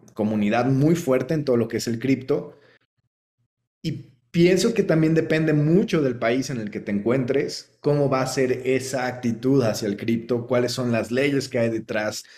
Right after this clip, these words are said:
que pueden ayudar o pueden detener. Entonces, todavía es una industria que, a mi parecer, está desarrollándose, es una industria que tiene m-, cosas muy negativas como cosas muy positivas. El grupo con el cual yo estuve trabajando son personas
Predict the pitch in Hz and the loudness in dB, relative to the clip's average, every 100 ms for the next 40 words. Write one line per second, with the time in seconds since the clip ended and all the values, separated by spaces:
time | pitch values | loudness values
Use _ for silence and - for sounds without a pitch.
0 | - - - 123 120 107 104 107 120 117 | -20 -14 -4 0 2 2 2 2 2 0
1 | 117 113 113 104 101 107 110 120 117 - | 2 2 2 0 -2 -2 0 -2 -4 -18
2 | - _ 170 170 - 208 226 220 226 196 | -20 _ 0 2 4 4 4 2 2 4
3 | 175 180 180 180 - 143 123 127 127 123 | 4 0 0 -2 0 -2 -2 -4 -6 -4
4 | 113 117 143 143 - 120 117 - 123 131 | -4 0 0 0 -8 -10 -10 -4 -2 0
5 | 131 127 - 113 107 113 151 170 170 180 | 0 0 -2 -4 -2 0 2 4 4 2
6 | 170 143 143 135 123 131 - 131 127 123 | 2 0 -2 -2 0 -2 -2 -2 -2 -2
7 | 110 107 92 _ _ 135 127 135 131 123 | -4 -4 -8 _ _ -4 -2 0 0 -2
8 | 120 117 _ _ _ _ _ _ _ _ | -4 -6 _ _ _ _ _ _ _ _
9 | - 135 135 127 127 151 156 123 143 160 | 0 2 2 0 0 2 2 2 2 2
10 | 165 165 120 107 101 127 131 123 131 139 | 0 -2 -6 -8 -2 -2 0 0 0 0
11 | 135 117 - 123 139 147 - _ - - | -2 -4 -2 2 2 0 -8 _ -20 -20
12 | _ - 127 143 151 147 123 117 135 131 | _ -2 4 4 4 2 0 2 2 2
13 | 131 139 135 117 107 131 135 139 123 117 | 0 -2 -2 -2 -2 -4 -6 -4 -6 -6
14 | 139 135 135 131 - - | -4 -2 0 0 -4 -12